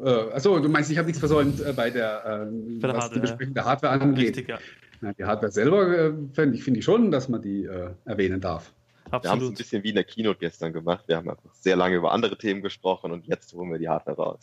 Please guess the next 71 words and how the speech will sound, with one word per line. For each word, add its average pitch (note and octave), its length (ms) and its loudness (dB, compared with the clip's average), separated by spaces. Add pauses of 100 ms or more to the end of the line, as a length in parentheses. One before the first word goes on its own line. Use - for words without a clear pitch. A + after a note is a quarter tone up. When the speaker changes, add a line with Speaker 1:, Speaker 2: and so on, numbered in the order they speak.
Speaker 3:
<laughs> - 160 -20
Speaker 1:
Genau, G#2+ 120 -8 (360)
Speaker 2:
Ich - 100 2
hab D#3 120 0
Speaker 1:
ganz D#3+ 160 2
Speaker 2:
das E3+ 60 -4
Speaker 1:
kurz D3+ 200 2
noch D3+ 100 -2
zum C3+ 140 -18
Schluss C#3 240 -4
so, D3+ 140 4
hier, C#3+ 200 2
guck F3+ 140 -2
mal, F3 80 2
da C#3 80 2
ist E3+ 160 2
es G#3 160 -2
und, F3 320 0
äh, D#3+ 80 2
jetzt C#3+ 240 4
ist C#3+ 80 -4
auch B2 100 -2
schon B2 140 0
fertig. F2+ 360 -6 (560)
Speaker 2:
Ich - 160 0
hatte F#3+ 160 2
ja E3+ 80 4
Speaker 1:
Ja. C3+ 40 -2
Speaker 2:
gestern C#3+ 300 -2
kurz - 440 -2
die, C3+ 280 0
die C#3 180 -2
Angst, C3+ 560 -2
äh, B2 320 0
beziehungsweise C3 480 0
die A#2+ 120 -4
Befürchtung, C#3 720 0
wo B2+ 120 4
es C3 140 -4
dann B2+ 160 -2
wirklich C#3 240 -2
schon, C#3 200 0 (420)
hey, B2+ 240 0
wir B2 100 0
haben A#2+ 140 -4
bald A#2+ 200 -2
siebzehn B2+ 380 -4
Uhr. C#3 280 0 (340)
Ich A#2+ 180 -2
wollte C3+ 200 0
dir C#3+ 100 0
dann F#2+ 100 2
Speaker 3:
Ja. G#2 200 2
Speaker 2:
schon C3+ 300 0
quasi B2+ 200 0
Speaker 1:
Da - 40 -2
kommt A3 120 4
Speaker 2:
nach, B2+ 80 -2
Speaker 1:
nichts B2+ 140 2
Speaker 2:
nach, B2+ 60 -2
Speaker 1:
mehr. F4 220 4
Speaker 2:
ja, D3+ 160 2
ich D3 140 -6
wollte C3+ 160 -8
dir, C#3 160 -2
den D3 100 -2
Martin, C3 260 0
in C#3 140 -2
der C3+ 80 2
Nachricht C3+ 300 -2
schreiben, C3+ 160 -2